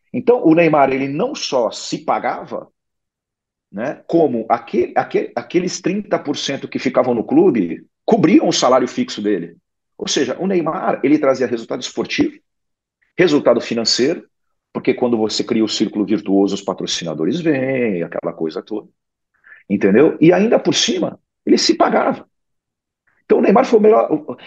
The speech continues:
e-, e-, ele naqueles dois, três anos, três anos ali até dois mil e doze, ali comecei em dois mil e treze, ele foi o me-, melhor negócio pro Santos. Depois o que foi a transação e tal, não vou entrar nesse mérito.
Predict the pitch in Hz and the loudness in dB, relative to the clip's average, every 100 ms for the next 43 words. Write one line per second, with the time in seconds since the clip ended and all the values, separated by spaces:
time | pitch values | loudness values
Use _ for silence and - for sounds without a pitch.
0 | - - - 170 - 170 190 180 - 160 | -4 -2 2 2 4 4 4 2 2 4
1 | 139 110 110 185 151 - 151 143 117 120 | 4 2 2 2 2 0 0 2 0 -4
2 | 156 - 165 170 113 139 120 120 135 127 | -4 -2 -2 -2 -2 -4 -2 -2 -4 -6
3 | 127 113 95 127 135 110 117 120 120 143 | -4 -2 0 2 2 0 -2 -2 -6 -8
4 | 143 120 - - 208 196 - 143 - 151 | -10 -10 -4 2 2 0 0 -2 2 4
5 | 214 226 147 123 - 113 - 90 - - | 4 4 2 2 -6 -12 -10 -4 -4 -4
6 | 254 - 123 123 - 107 92 - 135 110 | -6 -8 -4 -4 -2 -4 -4 0 0 0
7 | - 139 151 - - - 110 104 - | -2 -2 -4 -2 -4 -4 -4 -4 -4